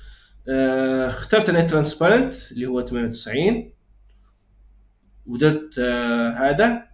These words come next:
تو نجو هنا للترانسبيرنت color، اللي هو transparent كلر اللي هو معناها الشفافية، لون الشفافية. فنضغط على هذه وتحدد اللون، وليكن اللون، اللون هذا.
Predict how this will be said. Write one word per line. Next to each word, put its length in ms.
تو 200
نجو 180
هنا 120
للترانسبيرنت 920
color، 500
اللي 120
هو 480
transparent 380
كلر 180
اللي 120
هو 100
معناها 520
الشفافية، 920
لون 140
الشفافية. 760
فنضغط 440
على 140
هذه 420
وتحدد 560
اللون، 440
وليكن 680
اللون، 680
اللون 640
هذا. 680